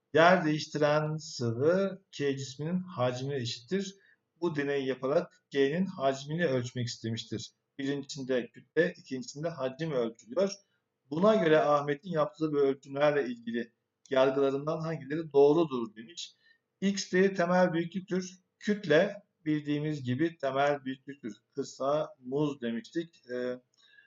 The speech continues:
oradaki kütle, evet, temel büyüklük.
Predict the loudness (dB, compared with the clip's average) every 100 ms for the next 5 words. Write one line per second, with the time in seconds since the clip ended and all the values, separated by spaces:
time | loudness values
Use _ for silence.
0 | _ _ _ _ _ 2 4 4 -4 -8
1 | -4 -4 2 4 4 -2 _ _ _ _
2 | 0 0 -2 -18 _ _ -4 0 0 0
3 | -4 -4 -8 -10